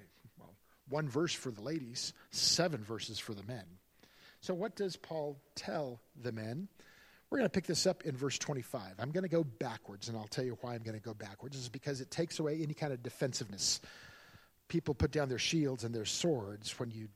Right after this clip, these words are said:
look at it this way, and I think that's designed by God. So it says in verse twenty-five, "Husbands, love your wives, just as Christ loved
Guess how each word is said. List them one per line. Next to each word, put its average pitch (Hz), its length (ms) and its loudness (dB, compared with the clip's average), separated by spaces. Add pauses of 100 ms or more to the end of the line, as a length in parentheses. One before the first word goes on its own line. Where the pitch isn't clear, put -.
(320)
look 143 160 -2
at 101 80 -2
it 92 120 -12
this 165 240 0
way, 107 180 -10
and 120 220 -8
I 127 100 -2
think - 200 -2 (140)
that's - 380 -2
designed 135 580 -2
by 120 140 -4
God. - 400 -14 (880)
So 202 140 4
it 180 40 6
says 190 220 8
in 165 80 4
verse 156 180 2
twenty-five, 120 600 -2
"Husbands, 170 420 0 (120)
love 156 460 2
your 143 220 0
wives, 95 760 -10
just 143 300 0
as 147 100 -2
Christ - 380 -4
loved 113 340 0